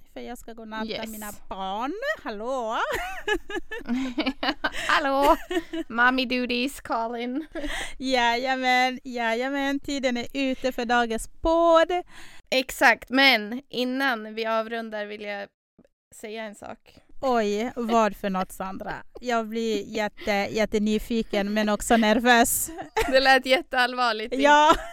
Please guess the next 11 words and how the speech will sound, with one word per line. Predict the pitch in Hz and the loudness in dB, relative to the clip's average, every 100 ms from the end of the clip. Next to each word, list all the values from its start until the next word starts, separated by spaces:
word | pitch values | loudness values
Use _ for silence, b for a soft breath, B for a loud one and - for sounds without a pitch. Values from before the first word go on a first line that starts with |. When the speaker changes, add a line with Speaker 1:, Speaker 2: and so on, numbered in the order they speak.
| - | -8
Speaker 2:
inte | 302 349 - 233 | -6 -8 -10 -16
så | - | -12
allvarligt, | 202 202 202 196 208 | -12 -12 -12 -12 -12
men | 240 247 247 | -6 -6 0
det | |
är | 247 254 | 0 2
jättekul. | 262 240 - - 247 247 - - 240 214 233 339 427 | 0 -4 -6 -6 -4 -4 -6 -8 -6 -4 -4 -6 -10
Speaker 1:
Aha. | 262 294 403 539 | -12 -10 -8 -8
Speaker 2:
Jätte, | - 247 - 214 | -8 -8 -8 -12
jättekul | 226 226 - 220 208 220 277 _ _ - - - - | -12 -14 -12 -12 -12 -14 -16 _ _ -20 -20 -18 -6
att | 233 233 | -6 -6